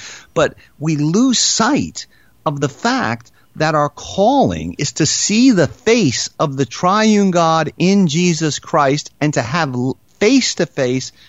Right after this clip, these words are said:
covenantal communion with the Father and with the Son and with the Holy Spirit. The, the great, um, Puritan John Owen has a, has a book called Communion with God, and the subtitle is something about,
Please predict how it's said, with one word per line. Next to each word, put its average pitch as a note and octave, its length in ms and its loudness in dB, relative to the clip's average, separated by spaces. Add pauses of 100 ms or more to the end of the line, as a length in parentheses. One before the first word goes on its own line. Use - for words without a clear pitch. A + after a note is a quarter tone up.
(180)
covenantal G3+ 720 -2
communion E3+ 540 2
with A#3+ 160 2
the A#3+ 60 0
Father D#3+ 500 0 (300)
and A#3+ 180 0
with A3+ 160 -4
the G#3 100 -10
Son D#3 460 -2 (260)
and F3+ 360 0
with F3 200 0
the F3+ 100 -2
Holy F3 340 0
Spirit. F3+ 500 0 (300)
The, C#3 160 2
the C3+ 180 -2
great, F#3 460 0
um, C3 440 0 (120)
Puritan E3 600 2
John D3 320 0
Owen G#2+ 460 0 (460)
has C3+ 240 -2
a, A#2 180 -2
has A#2+ 200 -4
a B2 60 -4
book G#2+ 300 -8
called A2 380 -6 (240)
Communion C#3+ 580 4
with A#2+ 220 -2
God, A#2+ 540 0 (680)
and A2 240 -2
the G#2+ 60 -2
subtitle B2+ 720 0
is G2+ 100 -6
something B2+ 400 0
about, G#2+ 420 0